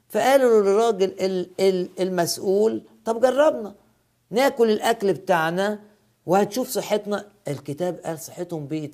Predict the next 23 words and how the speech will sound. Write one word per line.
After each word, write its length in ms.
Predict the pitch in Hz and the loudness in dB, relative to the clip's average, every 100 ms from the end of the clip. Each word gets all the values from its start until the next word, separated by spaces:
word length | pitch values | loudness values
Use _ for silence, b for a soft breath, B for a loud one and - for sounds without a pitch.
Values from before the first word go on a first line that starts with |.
| - | -12
أحسن 460 | - - - - 151 | -12 -12 -12 -10 -8
من 220 | 147 135 | -8 -10
دون 200 | 165 170 - | -10 -12 -12
أضعاف. 540 | 127 113 139 170 123 _ _ _ _ _ _ _ _ _ _ _ _ _ | -12 -10 -8 -8 -12 _ _ _ _ _ _ _ _ _ _ _ _ _
فهي 400 | - 147 220 202 | -2 4 6 6
ممكن 360 | 208 240 196 190 | 4 0 -2 2
تقول 160 | 214 | 2
له 60 | 233 | 2
طب 260 | 226 220 | 0 0
جرب، 460 | 220 285 254 214 190 - _ _ _ _ _ _ _ _ - | 2 2 4 0 0 -6 _ _ _ _ _ _ _ _ -12
وهو 500 | 143 165 190 247 240 | 0 4 8 8 8
لما 400 | 214 226 220 196 | 6 4 2 0
يشوف 540 | 185 - 247 277 262 | 0 -2 -2 0 0
بنفسه 760 | 170 175 180 170 170 - 147 147 b b b b - | 0 0 0 0 -4 -10 -8 -10 b b b b 0
إن 240 | 190 196 185 185 175 170 | 2 2 0 0 0 0
نتيجة 960 | 160 220 277 277 262 240 202 170 165 170 | -2 -2 0 0 2 0 0 0 -2 -4
إنها 400 | 165 165 160 156 | -2 -2 -2 -4
بتدي 680 | 147 143 233 262 190 180 165 | -8 -6 -4 -4 -2 2 2
العمل 520 | 156 143 185 185 165 | 2 0 0 -2 0
الرب، 460 | 156 139 175 226 226 b b b b 180 | 0 2 4 2 0 b b b b 2
البيت 560 | 185 180 165 233 254 | 4 2 2 2 0
بيتبارك، 720 | 220 233 190 214 240 214 160 - _ _ _ _ _ | -2 -4 0 2 2 0 -6 -14 _ _ _ _ _
هيسيبها. 680 | 170 214 208 269 254 180 | 0 2 4 4 4 0